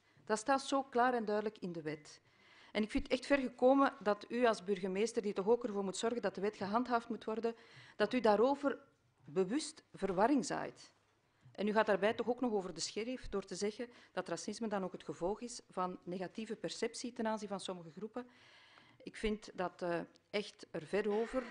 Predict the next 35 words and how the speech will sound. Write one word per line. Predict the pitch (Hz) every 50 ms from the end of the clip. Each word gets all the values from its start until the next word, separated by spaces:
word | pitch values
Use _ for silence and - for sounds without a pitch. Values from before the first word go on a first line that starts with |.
| - - - - -
Ik | - -
vind | - 208 196
dat | - 190 170 -
racisme | - 185 175 - - 247 226 233 233 233 226 - - - _
kan | - 196 180
je | 180 180
niet | 175 190 208 -
relativeren, | 196 185 170 165 165 - 160 - - 190 208 208 208 208 - -
moet | - 180 180 -
je | - -
aanpakken. | - 202 226 226 - 247 240 240 262 262 262 - - - - -
En | - 220
dan | 233 247
kom | 247 330 320 302
ik | 311 311 - - - _ _ _ _ _ _ _ _ _ _ _ _
op | 233 220
het | 233 233 -
voorwerp | - 269 269 269 254 254
van | 254 240 226
mijn | 214 208
interpellatie. | 202 190 - - - 175 160 175 208 247 254 - - 311 302 349 - _ _ _ _ _ _ _ _ _ _ _ _ _ _ _ _ _ _ _ _ _ - -
We | - 196 202
hebben | 254 285 294 269
de | 277
afgelopen | 269 - - 254 262 254 254 240
jaren | 220 226 254 269 269 254 -
al | 214 208 196 202
herhaaldelijk | 202 190 185 180 185 220 269 285 214 190 185 160 - - - - _ _ _ _ _ _ _
aangespoord | - 196 220 240 233 240 - - - - 226 226 226 226 -
en | - 254 262 240
geïnterpelleerd | 214 - 202 196 202 - - 185 185 196 220 240 233 -
om | - 196 185
werk | 180 214 226 220
te | - 226
maken | 214 202 208 208 - 220 220